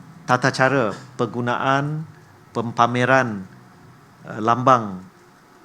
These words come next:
uh, kebangsaan, iaitu Jalur Gemilang. Uh, kita akan, uh, insya-Allah anjurkan sesi ini untuk rakan-rakan media, uh, dan juga, uh, unit-unit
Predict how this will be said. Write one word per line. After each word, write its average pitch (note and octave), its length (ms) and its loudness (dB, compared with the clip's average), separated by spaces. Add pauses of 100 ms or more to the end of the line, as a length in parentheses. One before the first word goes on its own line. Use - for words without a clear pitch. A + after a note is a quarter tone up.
(560)
uh, G#2 400 -8
kebangsaan, A#2+ 480 0 (1400)
iaitu A#2 320 -4
Jalur A2+ 240 0
Gemilang. G2 400 -4 (640)
Uh, G#2 160 -10
kita A2 320 -2
akan, A#2+ 480 0 (320)
uh, G#2+ 240 -8
insya-Allah B2+ 640 -2 (240)
anjurkan C3+ 720 -2
sesi B2 400 -6
ini C3+ 240 -8
untuk A#2 560 -4 (240)
rakan-rakan A2+ 480 -2
media, B2+ 480 -4 (560)
uh, F2+ 160 -10
dan A2+ 160 -4
juga, C#3 560 0 (160)
uh, G#2 800 -8 (400)
unit-unit B2+ 560 -6